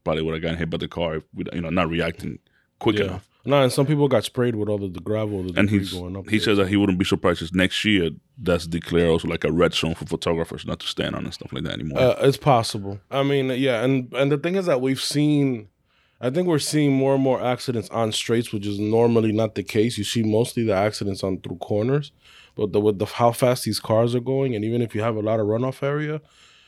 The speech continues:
Speaker 2: um, a lot of things can happen. I mean, uh, we saw a pic, we saw footage of one, a fan,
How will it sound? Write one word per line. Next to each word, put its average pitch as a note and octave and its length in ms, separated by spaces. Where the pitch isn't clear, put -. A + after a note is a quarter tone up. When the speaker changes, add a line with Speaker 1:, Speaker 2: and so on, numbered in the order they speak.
Speaker 2:
um, G2+ 440
a F#2 80
lot A#2+ 160
of G#2+ 80
things A2 200
can G#2 100
happen. G2 380
I - 40
mean, A2+ 320
uh, A2 180
we B2+ 180
saw D3 240
a B2+ 40
pic, C#3 300
we B2+ 140
saw B2+ 260
footage C3+ 480
of A2 140
one, B2 260
a A2 80
fan, C3+ 540